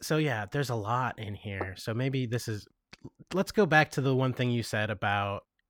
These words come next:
you feel more comfortable with female friendships than you do with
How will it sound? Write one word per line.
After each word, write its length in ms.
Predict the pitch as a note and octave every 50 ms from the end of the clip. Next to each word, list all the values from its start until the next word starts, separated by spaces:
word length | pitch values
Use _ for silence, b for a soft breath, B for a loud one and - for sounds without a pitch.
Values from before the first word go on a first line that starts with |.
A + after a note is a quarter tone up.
| _ _ _
you 480 | B2+ B2+ B2+ C3 B2+ B2+ B2+ B2+ B2 A#2+
feel 280 | - - B2+ A#2+ A2+
more 300 | A2 A2+ A2 G#2 G2 G2 - _ _
comfortable 920 | - - C#3 C3+ - - - B2 G#2+ A2+ G#2 G#2 G2+ G2+ G2+ G2 G2 - _ _ _ -
with 140 | A2+ G#2+
female 460 | - - - A#2+ A2+ A2 G#2+ G#2 G2+ F#2
friendships 600 | - - G2 F#2+ F#2+ - - G2 G2 - - -
than 120 | - G2 G2
you 120 | G2 G2 F#2+
do 260 | G2 G#2+ G2 G2 F#2+
with 160 | F#2+ F#2+